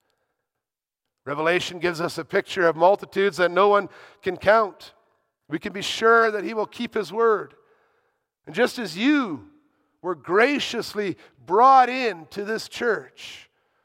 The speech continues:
so also many more will be gathered in Christ our head, that they may share in the promise of new life and peace with God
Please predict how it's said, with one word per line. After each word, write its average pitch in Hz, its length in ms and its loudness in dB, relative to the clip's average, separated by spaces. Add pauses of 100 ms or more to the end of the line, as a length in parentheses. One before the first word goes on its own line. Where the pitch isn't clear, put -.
(160)
so 202 240 -2
also 202 400 4
many 190 260 0
more 185 500 -2 (300)
will 151 80 -12
be 160 140 -8
gathered 170 520 4
in 165 120 -8
Christ 170 580 0
our 175 140 -4
head, 143 480 -6 (340)
that - 100 -20
they 160 100 -4
may 160 140 -4
share 180 560 2
in 170 100 -4
the 170 60 -8
promise 180 640 2
of 147 100 -12
new 170 220 -6
life 185 400 -2
and 147 160 -18
peace 190 380 -18 (240)
with 151 180 -16
God 185 480 4